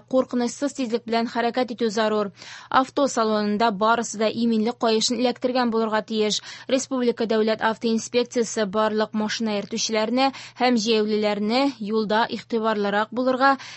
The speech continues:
һәм юл хәрәкәте кагыйдәләрен үтәргә чакыра. Яңалыклар азагында һава торышы турында тулырак. Бүген, унсигезенче февраль, җомга көнне, аязучан болытлы һава,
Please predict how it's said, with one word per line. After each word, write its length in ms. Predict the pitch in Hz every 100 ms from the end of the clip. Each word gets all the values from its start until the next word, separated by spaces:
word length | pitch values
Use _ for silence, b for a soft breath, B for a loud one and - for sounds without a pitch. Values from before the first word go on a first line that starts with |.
| B
һәм 220 | 247 294
юл 240 | 277 220 254
хәрәкәте 520 | 269 240 233 208 196
кагыйдәләрен 720 | 226 214 202 202 196 196 220
үтәргә 420 | 220 220 208 202 196
чакыра. 440 | 202 190 202 196 196 185 _ b b b
Яңалыклар 680 | 247 269 269 262 285 294 262
азагында 580 | 233 226 226 226 220 220 B
һава 320 | - 269 247 240
торышы 340 | 220 220 247
турында 400 | 233 254 262 277
тулырак. 560 | 285 285 285 302 - - _
Бүген, 480 | - 233 254 254 262
унсигезенче 760 | 240 247 254 220 226 226 - 233
февраль, 680 | - 240 220 220 214 254 240 -
җомга 460 | 226 233 226 214 214
көнне, 360 | 240 240 262 269 - -
аязучан 720 | 262 294 262 277 - 262 254
болытлы 440 | 226 240 233 226 220
һава, 340 | 226 240 262